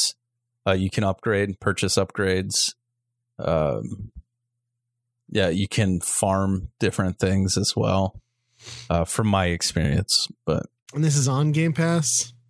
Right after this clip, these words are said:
Speaker 1: Yes.
Speaker 2: Is this just a straight free-to-play game, though, too? Is that what I've heard?
Speaker 1: Yes.
Speaker 2: Okay.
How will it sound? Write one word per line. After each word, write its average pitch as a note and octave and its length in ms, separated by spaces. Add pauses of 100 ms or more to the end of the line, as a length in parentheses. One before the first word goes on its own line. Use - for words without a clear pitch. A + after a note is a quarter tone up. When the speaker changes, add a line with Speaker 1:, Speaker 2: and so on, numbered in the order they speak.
(400)
Speaker 1:
Yes. - 460 (320)
Speaker 2:
Is C3 120
this - 260 (140)
just C#3 240
a A#2+ 40
straight C3+ 260
free-to-play C#3 600
game, C#3+ 260
though, C3+ 160
too? C3 260
Is C3+ 160
that A2 120
what A2 100
I've A2+ 120
heard? C3+ 280 (220)
Speaker 1:
Yes. G2 400 (280)
Speaker 2:
Okay. E2+ 240